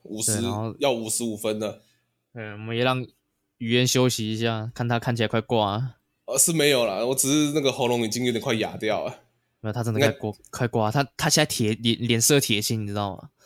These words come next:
Speaker 1: 他笑了。
Speaker 2: 观众可能看不到，没关系，但我跟大家讲，他已经脸色，
Speaker 1: 可以不要造谣吗？
Speaker 2: 脸色铁青了。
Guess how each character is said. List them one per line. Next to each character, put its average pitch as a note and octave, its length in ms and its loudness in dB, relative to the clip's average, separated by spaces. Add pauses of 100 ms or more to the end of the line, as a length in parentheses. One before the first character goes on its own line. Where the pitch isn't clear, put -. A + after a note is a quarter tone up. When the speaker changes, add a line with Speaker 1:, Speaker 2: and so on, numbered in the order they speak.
(280)
Speaker 1:
他 - 100 2
笑 - 20 6
了。 C#3 40 4
Speaker 2:
观 - 0 -
众 C#3 120 4
可 - 100 -4
能 G#2+ 80 -6
看 B2+ 180 -2
不 A2 80 -2
到， G#2 260 0
没 G2+ 100 -8
关 G#2 180 -2
系， G#2+ 120 -4
但 A2 240 -2
我 A2 120 -6
跟 A#2 120 -2
大 A2+ 100 2
家 A2 140 2
讲， G2+ 180 -4
他 G#2 120 2
已 - 20 2
经 A2 140 0
脸 G2 140 -2
色， A3 80 6
Speaker 1:
可 - 60 2
以 - 20 8
不 C3+ 60 8
要 A#2+ 80 6
造 A#2 240 6
谣 A#2 60 6
吗？ F2 80 4
Speaker 2:
脸 G2 140 2
色 A2+ 60 2
铁 G2+ 120 -2
青 G2 60 -4
了。 G#2 80 -4